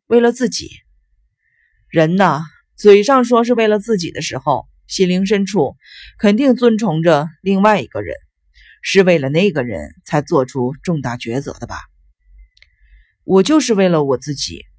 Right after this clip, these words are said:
谁都不为，我的一生是我自己的。”尽管聪智如此郑重其事，生一郎还是莫名其妙地生气了，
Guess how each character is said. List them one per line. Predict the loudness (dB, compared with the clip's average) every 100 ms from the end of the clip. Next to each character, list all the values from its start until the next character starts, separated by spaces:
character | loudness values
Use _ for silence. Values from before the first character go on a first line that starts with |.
| _ -14
谁 | -4 0
都 | 2 0
不 | -2
为， | -2 -4 -4 _ -20 -20 -4
我 | 0
的 | 2
一 | 2 2
生 | 4 2 2 -4
是 | -6 0
我 | 0 -2
自 | -6 -8
己 | -8 -12
的。” | _ _ _ _ -20 _ _ _ _ _ _ _ -20 -20 -20 _ -4
尽 | -2 2
管 | 0 0
聪 | 0 -2
智 | 0 0 -2 -2
如 | 0 0
此 | -4 -6
郑 | -4 -4
重 | -4 -4
其 | -6
事， | -6 -6 -8 -10 _ _ _ _
生 | -4 -2 0
一 |
郎 | 0 0 -2
还 | -4 -4
是 | -2 0
莫 | 2 0
名 | 0 -4
其 | -2
妙 | 0 0
地 | -2
生 | -4 -4
气 | -4 -4 -4
了， | -6